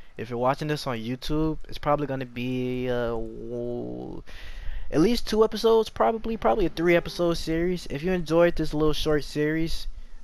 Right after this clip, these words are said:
uh, leave a like down below, leave a comment. If you want me to try this again, let me know down in the comments below, because I was really close, actually. I mean, I found all four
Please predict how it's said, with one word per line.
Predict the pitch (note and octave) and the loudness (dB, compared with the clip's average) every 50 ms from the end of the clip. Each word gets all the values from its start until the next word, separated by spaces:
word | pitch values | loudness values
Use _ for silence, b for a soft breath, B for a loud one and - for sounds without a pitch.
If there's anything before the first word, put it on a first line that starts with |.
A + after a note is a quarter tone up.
| b - - | b -6 -4
uh, | A2+ A#2 A#2 A2+ A2+ A2 G#2+ G#2+ - - - - - - - - - - - - - - - B B B B | -2 -2 0 0 -2 -2 -2 -2 -4 -4 -4 -4 -4 -2 -2 -2 -2 -2 -6 -6 -6 -6 -4 B B B B
leave | - C3 C#3 C3 | -2 -2 0 0
a | B2+ | 2
like | A#2+ A#2+ B2+ C3 - | 2 2 0 0 0
down | - B2+ B2+ C3 B2+ | -2 0 0 0 0
below, | C3 B2 B2 C3 C#3 D3 D#3 | -2 -2 0 2 2 4 4
leave | E3 D#3+ D3+ D3 B2+ | 2 2 0 -2 -2
a | A#2 | -4
comment. | - - - C#3+ D3 D#3 D#3+ D#3+ D#3 C3+ - - - | -6 -2 0 0 0 0 0 -2 -2 -4 -6 -12 -12
If | F2 G#2+ A#2+ C3 | -10 -10 -6 -4
you | C3 C3 | -2 2
want | C#3 D#3 F3 F3 | 4 4 4 4
me | F3+ E3+ | 2 2
to | D#3 C#3+ | 2 0
try | - - D#3 D#3 D#3 | 0 2 4 4 4
this | D3+ D3+ D#3 D3 - | 4 2 0 -2 -2
again, | - A#2+ A#2 A2+ - C#3 G3+ B3 A3 D#3 C#3+ D3+ - - - - - - - - - - - - - - - - - - - - - b b b b b b b b b b b b b b b b b b b b - - - - - - - - - | -4 -4 -2 0 2 4 4 4 4 2 -2 -6 -12 -14 -14 -14 -14 -14 -12 -10 -6 -4 -4 -2 0 2 0 0 0 -2 -4 -2 -2 b b b b b b b b b b b b b b b b b b b b -4 -6 -6 -6 -6 -6 -6 -6 -2
let | C3 C#3 C3+ | 0 0 0
me | C3+ | 0
know | C3 B2+ B2 A#2+ | 0 0 0 0
down | A#2+ B2 A#2+ A#2+ | 2 0 0 0
in | A#2 | -2
the | A#2 | -4
comments | A2+ - C3+ B2 A#2+ A#2+ A#2 - - | -4 -2 0 0 0 0 -2 -4 -4
below, | - A2 A2 A#2 A#2 B2+ C3 | -6 -4 -2 -2 -2 -2 -2
because | B2+ A#2+ - - A#2 A2 | -4 -6 -4 -4 -2 0
I | A#2+ A#2+ | 0 0
was | B2 B2 C3 D#3+ A#3+ D4+ E4 C#4 | 0 0 2 2 4 4 2 0
really | A3 A#3 B3 A#3+ | -2 -2 -2 -2
close, | - - - B3+ C#4+ G#3+ - | 0 2 4 4 4 4 2
actually. | - D3 D3 C#3+ - D#3 D#3 D#3 D3+ | 0 0 0 0 0 -2 0 0 0
I | D3+ | 0
mean, | D3 D3 D#3 D#3 D#3 D3 | 0 -2 -4 -4 -2 -2
I | C#3 | -2
found | C3+ - - E3 E3+ F#3+ G#3+ G#3+ F#3+ | -4 -2 -2 0 0 2 2 2 4
all | E3 E3+ F3+ G3 | 4 4 4 4
four | F#3 - - - E3+ F3 F3+ F3 F3 F3 E3+ | 2 -2 -4 -2 0 2 4 4 4 2 0